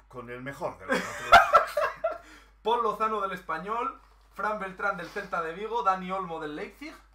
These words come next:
Speaker 2: Eric García del Manchester City, Pedro Porro de Valladolid, un invitado que es del Betis, que es un chaval que gana un sorteo y va a jugar,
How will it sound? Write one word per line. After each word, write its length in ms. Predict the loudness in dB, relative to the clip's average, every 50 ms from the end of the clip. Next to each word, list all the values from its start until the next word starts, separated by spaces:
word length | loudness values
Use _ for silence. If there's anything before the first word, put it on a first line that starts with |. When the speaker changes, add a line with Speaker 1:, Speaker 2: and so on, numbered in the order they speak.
| -20 -20 -20 _ _ _ _ _ _ _ _ _ -8
Speaker 2:
Eric 260 | -6 -6 -4 -4 -6
García 280 | -6 -6 -6 -4 -4 -4
del 120 | -4 -4
Manchester 520 | -6 -6 -8 -8 -10 -12 -12 -12 -12 -12 -12
City, 460 | -14 -14 -14 -12 -12 -12 -12 -14 -18 _ _ _ _ _ _ _ _ _
Pedro 300 | -8 -6 -4 -4 -4 -4
Porro 220 | -6 -6 -6 -6 -6
de 80 | -6
Valladolid, 580 | -6 -6 -4 -4 -2 -2 -4 -4 -6 -8 -12 -14 -20 _ _ _ _ _ _ _ -20 -16 -14
un 120 | -12 -12
invitado 520 | -12 -12 -8 -2 0 0 0 0 -2 -8
que 80 | -14 -18
es 100 | -16 -12
del 160 | -12 -12 -10
Betis, 300 | -10 -10 -10 -10 -12 -14 -14
que 120 | -14 -14
es 60 | -14
un 120 | -14 -14 -10
chaval 220 | -10 -10 -10 -10
que 100 | -10 -10
gana 160 | -10 -10 -12
un 60 | -12
sorteo 280 | -14 -16 -14 -14 -14 -14
y 40 | -12
va 80 | -12
a 40 | -14
jugar, 380 | -12 -8 -4 -4 -4 -4 -6